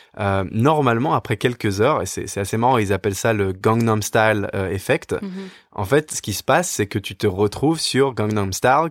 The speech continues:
Speaker 1: qui est, euh, la,
Speaker 2: Non.
Speaker 1: la vidéo la plus populaire de YouTube.
Speaker 2: Et
Speaker 1: Donc
Speaker 2: c'est
Speaker 1: ça, c'est
Speaker 2: fou, ça.
Speaker 1: l'algorithme qu'ils avaient.
Speaker 2: Mais
Speaker 1: C'était, tu passes de niche à populaire, euh, plus tu passes de temps sur la plateforme.
Speaker 2: C'est le même concept que, je sais pas si tu savais, mais de Wikipédia, en fait, c'est si tu cliques sur le lien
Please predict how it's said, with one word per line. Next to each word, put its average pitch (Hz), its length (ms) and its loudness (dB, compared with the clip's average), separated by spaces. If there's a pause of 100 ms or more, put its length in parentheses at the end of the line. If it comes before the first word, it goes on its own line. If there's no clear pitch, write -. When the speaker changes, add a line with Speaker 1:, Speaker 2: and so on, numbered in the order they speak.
Speaker 1:
qui 110 240 2
est, 147 260 2
euh, 98 300 -2
la, 95 460 0
Speaker 2:
Non. 98 80 -8 (420)
Speaker 1:
la 110 100 0
vidéo 113 220 2
la 135 140 2
plus 113 100 -6
populaire 135 420 2
de 131 80 0
YouTube. 107 340 -2 (200)
Speaker 2:
Et - 60 -4
Speaker 1:
Donc - 160 -4
Speaker 2:
c'est 196 180 -2
Speaker 1:
ça, 175 100 2
c'est 180 120 0
Speaker 2:
fou, 185 60 4
ça. 165 40 4
Speaker 1:
l'algorithme 151 400 2
qu'ils 127 180 0
avaient. 107 140 4
Speaker 2:
Mais 220 120 0
Speaker 1:
C'était, 160 280 2 (240)
tu 110 140 -6
passes 147 320 0
de 120 80 2
niche 139 420 2
à 117 120 0
populaire, 120 720 0
euh, 101 260 0
plus 143 300 -4
tu 123 100 -6
passes 110 200 2
de 107 80 2
temps 127 140 0
sur 120 140 -2
la 107 100 2
plateforme. - 300 -2
Speaker 2:
C'est 214 60 4
le 214 80 4
même 220 160 2
concept 226 420 -2
que, 196 160 0
je 202 120 0
sais - 120 -4
pas - 120 -2
si - 140 -6
tu - 100 -4
savais, 208 320 0
mais 190 180 -2
de 180 120 2
Wikipédia, 180 560 0
en 202 60 0
fait, - 220 -2
c'est 185 180 -2
si 185 180 -4
tu - 140 -2
cliques - 300 -2
sur - 180 2
le 180 140 2
lien 180 160 -2